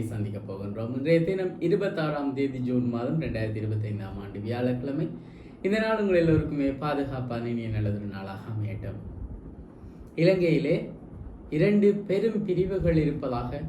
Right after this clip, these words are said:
நீண்ட கால வரலாறு எடுத்து எம்புகிறது.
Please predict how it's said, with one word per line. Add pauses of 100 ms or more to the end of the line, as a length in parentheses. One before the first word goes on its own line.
(300)
நீண்ட
கால
வரலாறு
எடுத்து
எம்புகிறது.